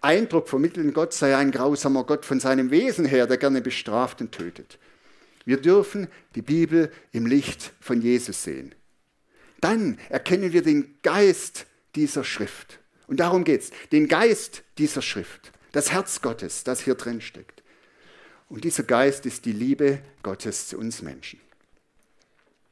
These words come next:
In diesem Buch steht auch mal, der Buchstabe tötet. Mit dem puren Gesetz kannst du nicht nur Ehebrecherinnen steinigen.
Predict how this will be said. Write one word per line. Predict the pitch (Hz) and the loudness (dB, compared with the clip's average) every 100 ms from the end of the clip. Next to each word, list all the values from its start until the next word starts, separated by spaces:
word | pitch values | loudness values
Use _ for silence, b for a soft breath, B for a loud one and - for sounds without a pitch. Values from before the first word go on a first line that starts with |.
| _ _ _ b b | _ _ _ b b
In | 170 | -2
diesem | 202 - 185 180 165 | 0 0 2 2 4
Buch | 226 202 | 2 2
steht | - 170 170 | 2 4 4
auch | 165 175 | 4 2
mal, | 196 233 233 B B | 2 2 0 B B
der | 180 185 | 2 2
Buchstabe | 160 135 - - 151 151 190 190 | 0 -2 -2 0 2 2 2 2
tötet. | 247 277 - - - - _ _ _ _ _ | 2 2 2 -4 -6 -20 _ _ _ _ _
Mit | 151 | 2
dem | 170 170 | 4 2
puren | - 269 294 277 277 | 4 6 8 6 4
Gesetz | 233 - 180 208 - - B B - | 2 4 4 2 -2 -6 B B -2
kannst | 165 180 - - | 0 0 -2 2
du | 180 B - | 2 B 0
nicht | 240 - - | 0 0 -2
nur | 254 247 | -2 2
Ehebrecherinnen | 185 135 107 104 104 92 85 87 85 | 4 4 2 -2 -2 -4 -6 -8 -8
steinigen. | - 87 78 82 87 - | -6 -6 -6 -12 -14 -18